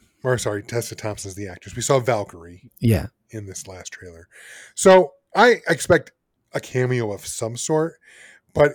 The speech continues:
Speaker 1: it tried to seem, it looked like it was trying to lead you down the path that we were going to see an alternate, possibly, of either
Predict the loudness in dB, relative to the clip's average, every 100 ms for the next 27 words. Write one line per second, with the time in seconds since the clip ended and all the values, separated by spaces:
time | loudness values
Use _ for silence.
0 | -4 -10 -10 4 4 4 0 -4 -6 -10
1 | -18 _ -16 -16 _ 2 2 2 -2 -2
2 | -2 -2 -2 -6 -8 -6 -6 -6 -8 -6
3 | -6 -8 -8 -4 -4 -6 -10 -10 -14 -14
4 | -12 -10 -12 _ -20 -20 -20 _ _ -12
5 | -8 0 0 0 -10 -10 -14 -20 -12 -10
6 | -10 -12 -12 -10 -12 -16 -16 -12 -10 -12